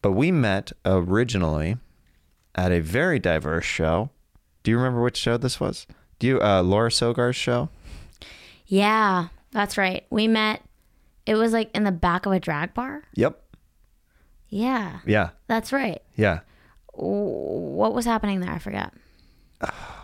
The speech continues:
Speaker 1: some show that was going on. They had a, like, a D J there.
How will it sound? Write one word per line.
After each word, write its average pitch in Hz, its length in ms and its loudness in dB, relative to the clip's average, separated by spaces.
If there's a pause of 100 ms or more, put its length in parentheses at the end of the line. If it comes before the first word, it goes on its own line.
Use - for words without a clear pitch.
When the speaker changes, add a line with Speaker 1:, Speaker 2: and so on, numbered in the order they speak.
(420)
Speaker 1:
some 170 480 0
show 165 280 0
that 156 100 0
was 135 160 0
going 123 300 2
on. 113 420 2
They 107 80 0
had 120 160 4
a, 120 80 2
like, 110 160 2
a 95 60 0
D 107 240 0
J 110 220 2
there. 107 560 2